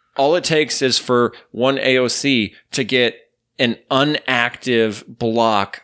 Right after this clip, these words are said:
of the Democratic base activated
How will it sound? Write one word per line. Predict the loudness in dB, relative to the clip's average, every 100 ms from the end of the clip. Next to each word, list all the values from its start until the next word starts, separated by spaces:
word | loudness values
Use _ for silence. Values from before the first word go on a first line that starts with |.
| _
of | 0 2 0 -2
the | -6
Democratic | -4 -4 -2 -2 -2 -2
base | 0 0 0 -4 -8 _ 0
activated | 0 -2 -4 -2 -2 -2 -6